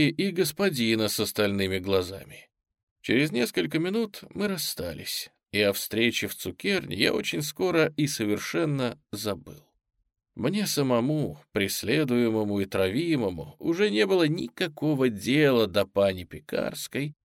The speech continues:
до давнего происшествия на мосту. Прошло почти четверть века. По странному свойству памяти, вдруг неожиданно совсем открываешь самые потаенные свои ящики,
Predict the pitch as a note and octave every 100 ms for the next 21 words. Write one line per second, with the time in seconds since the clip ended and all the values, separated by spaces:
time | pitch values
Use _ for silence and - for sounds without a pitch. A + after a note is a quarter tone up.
0 | _ _ - A2 E3+ D3 A3 D#3+ G#2+ G2+
1 | F#2+ G#2 G#2 - G2+ G#2 - A2+ B2 D3
2 | F3+ D3+ - A3+ G3+ - _ _ _ _
3 | _ _ - G2+ A#2+ - A3+ A#3 - B3
4 | - F#3 F#3 D3+ - - - F#3 D3 D3
5 | - - - - - _ _ _ _ A2
6 | B2 - A#3 G#3+ G3 E3+ D3 E3+ E3+ D3
7 | C#3 - G#3+ E3+ G2+ - - D2+ - G2+
8 | F#2+ G3 F#3+ D#3 D#3+ D#3+ A3+ F#3+ E3 C#3+
9 | C#3+ - F#3+ C3+ A#2 - A#2 F3+ F#3 E3
10 | D3 - - F3 E3+ D3+ C#3+ A#2+ - G2+
11 | A#2+ C3+ B2+ B2 A#2 G2 B2+ C#3 B2 D3
12 | C#3+ G2 - - - -